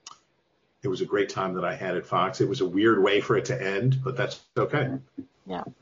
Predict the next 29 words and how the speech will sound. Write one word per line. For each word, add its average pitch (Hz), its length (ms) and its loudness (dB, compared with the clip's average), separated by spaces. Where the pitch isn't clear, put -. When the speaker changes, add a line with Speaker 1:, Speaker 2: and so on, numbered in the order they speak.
Speaker 2:
And 185 380 6
you 214 500 8
alluded 220 520 6
to, 175 360 0
uh, 156 400 6
you 175 160 -2
mentioned 208 340 0
you 175 360 2
testified 175 480 4
in 147 40 0
front - 220 -2
of 151 80 -6
the 147 60 -16
January 147 420 0
sixth - 320 -6
committee. - 500 -6
Uh, 156 340 8
so - 160 -8
how 226 260 6
did 208 120 0
that 170 200 4
come, 165 180 2
and 156 120 -2
what, 170 200 2
what 170 160 0
did 147 140 -16
you 147 240 -2
tell 135 240 0
them? - 180 -12